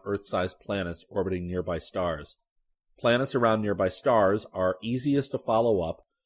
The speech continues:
with larger telescopes in space and on Earth. Discovering Toi seven hundred D is a key science finding for tess. Confirming the planet's size and habitable zone status with Spitzer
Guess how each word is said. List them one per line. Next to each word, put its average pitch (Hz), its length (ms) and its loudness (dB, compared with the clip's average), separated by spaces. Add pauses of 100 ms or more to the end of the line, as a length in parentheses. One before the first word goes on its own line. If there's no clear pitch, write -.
(200)
with 90 140 -6
larger 107 400 4
telescopes 104 640 -2
in 85 120 -12
space 85 500 -8
and 82 120 -10
on 87 140 -8
Earth. 95 320 -6 (840)
Discovering 147 500 4
Toi 151 360 4
seven 135 280 4
hundred 107 360 -4
D 113 420 2 (600)
is 101 180 -2
a 101 60 0
key 139 600 0
science 113 580 0
finding 95 440 -4
for - 160 -14
tess. - 520 -8 (640)
Confirming 165 380 2
the 143 80 -2
planet's 135 380 2
size 131 360 6
and 110 100 -2
habitable 123 600 2
zone 92 240 -2
status 90 500 -4
with 85 100 -12
Spitzer - 580 -6